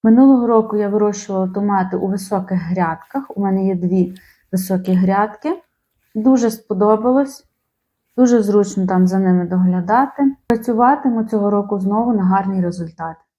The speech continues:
Отже, замовила я як сортове насіння, так і гібриди. І те, і те має, на мою думку, свої переваги. Я так комбіную кожного року:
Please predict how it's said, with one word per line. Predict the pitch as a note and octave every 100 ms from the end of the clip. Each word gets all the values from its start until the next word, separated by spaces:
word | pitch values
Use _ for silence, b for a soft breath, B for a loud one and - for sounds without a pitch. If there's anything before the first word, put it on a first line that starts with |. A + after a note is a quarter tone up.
| _ _ _ _ _
Отже, | B3+ B3 C4
замовила | A3+ A3+ A#3 A3+ G#3 G3 F#3+
я | F#3+ G3+ F3+ F#3
як | G3+ F#3+ F#3
сортове | - F#3 F#3 G3+ G#3+ C4+
насіння, | D4+ C#4 - F#3 F3 F3
так | G#3 A3 -
і | A#3
гібриди. | G#3 A3 G#3 F#3+ F3 E3 D#3+ - _ _ _ _
І | A3+
те, | A3 G#3+ G3+
і | G3+
те | G#3 G#3 F3+ F3 - -
має, | G3 G3 F#3
на | F#3 F#3
мою | F#3+ F#3+
думку, | F#3 F#3 F#3
свої | F#3 F#3+ F#3+ F#3+
переваги. | F#3+ F#3+ F#3+ A3+ C#4 C#4 - -
Я | G3+ G3+
так | G3+ F#3+ F#3 -
комбіную | F#3+ F#3 F#3+ G3 F3+ F3+
кожного | F3+ F#3 F3 F3
року: | A#3 D4 C#4 C4+